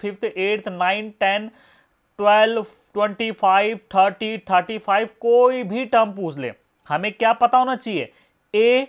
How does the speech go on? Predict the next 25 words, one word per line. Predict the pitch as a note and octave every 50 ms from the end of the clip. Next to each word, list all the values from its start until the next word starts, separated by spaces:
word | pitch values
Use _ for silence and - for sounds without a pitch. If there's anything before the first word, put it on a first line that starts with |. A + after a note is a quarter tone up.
| _ _ -
ए | F#3 G3+ A3
मतलब | A3 G#3 G#3 G3+ - F#3 F3 D#3 - _
फर्स्ट | - G3+ G3+ A3+ A3 - _
टर्म | A#3+ A#3 B3 C4+ C#4+ - _ _ _ _ _
and | F3 G3 G3+ F3+ D#3+ C#3
डी, | F#3 G3 F3 D3
डी | B2+ C3+ F#3 G3+
मतलब | G#3 G3 G#3 - G#3+ A#3+ A#3+ A#3 _
कॉमन | F3+ F3 F3 F3+ A3 D#4 B4 A#4+ - _ _ _ _ _
डिफरेंस। | C3 C3 E3 D#3 - E3 D3+ B2+ B2 -
तो | - F3 E3+
कॉमन | - F#3 G3+ G3+ G#3+ A#3 A3+
डिफरेंस | G#3 A3+ F3+ G#3+ G#3 G3+ F3+
तो | - A#3+ G#3 F3
already | F3 F3+ F#3 F3+ F#3+ F#3 E3+ G#3 B3+ E4 E4 - _ _ _
हमको | - D#3 D#3+ D#3+ - G#3+ B3 D#4+ G#4 - _ _ _ _ -
मालूम | C#3+ C#3 C#3 C3+ C#3 D3 C#3+ C3
है | B2 A2+
भाई, | A2+ C#3+ F#3+
आपको | G#3 G3+ G3+ G#3 - G#3
अच्छी | G#3 G#3+ - - B3
तरह | - A3+ G#3 F#3+
से | G#3+ G#3
पता | G3+ - F3+ E3 G3 F#3+
होगा | F#3+ F3+ D#3 C#3+ C#3+ D3+ E3 G3